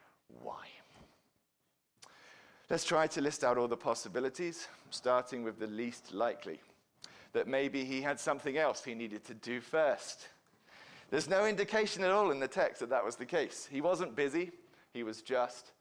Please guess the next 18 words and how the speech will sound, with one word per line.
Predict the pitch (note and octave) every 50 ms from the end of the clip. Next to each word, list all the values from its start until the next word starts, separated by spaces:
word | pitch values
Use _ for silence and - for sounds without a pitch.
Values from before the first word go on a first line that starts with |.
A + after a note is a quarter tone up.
| _ _ _ _ -
waiting. | E2+ G2 G#2 F#2 - - - - - - - - - _ _ _ _ _ _ _ _ _ _ _ _ _ _ _ - - - - - - -
So | - - C#3+ D3
then | D3+ D3+ D3+ D3
maybe | D3 D#3 F3 F3+ D#3+ D3+
he | D#3 D#3+
was | D#3 D3+ C3+
avoiding | D3 D#3 C3+ D#3+ E3+ E3+ D#3 D3 C3
a | C3+ B2+
confrontation | - - D3+ C#3+ C3 - C3+ C3 - E3 D3+ D3 C#3+ - C3 B2
with | A#2+ A#2 A2+
the | G#2+ A#2+
Jerusalem | A2 A2+ A#2+ B2 B2+ B2+ A#2+ - A2+ A#2 A2+
authorities | G#2+ A2 - - C#3+ C#3 C#3 C3+ - - C3+ A#2+ -
who | - A#2+
wanted | A2 A#2 A#2+ A2+ - - F3
to | - -
kill | - - - D#3+ D3 D#3+
him. | D#3+ E3+ F3+ F#3+ G3+